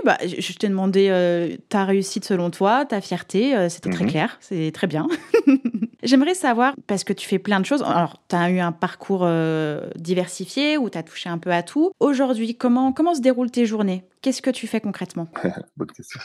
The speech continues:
Speaker 1: Mhm.
Speaker 2: Euh, ça dépend quelle journée, déjà. Euh,
Speaker 1: Ok.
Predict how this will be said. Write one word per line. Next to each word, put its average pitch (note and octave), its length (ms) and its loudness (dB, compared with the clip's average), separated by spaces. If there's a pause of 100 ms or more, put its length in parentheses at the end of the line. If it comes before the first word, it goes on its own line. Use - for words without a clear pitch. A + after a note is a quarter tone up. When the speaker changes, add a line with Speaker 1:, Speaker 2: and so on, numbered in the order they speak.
(480)
Speaker 1:
Mhm. G#3 200 -8
Speaker 2:
Euh, F#2 580 0
ça F2+ 160 -2
dépend E2+ 180 -4
quelle F2+ 180 -4
journée, G2 240 -6
déjà. D3 240 -6 (540)
Euh, F2+ 240 -4 (180)
Speaker 1:
Ok. - 60 -10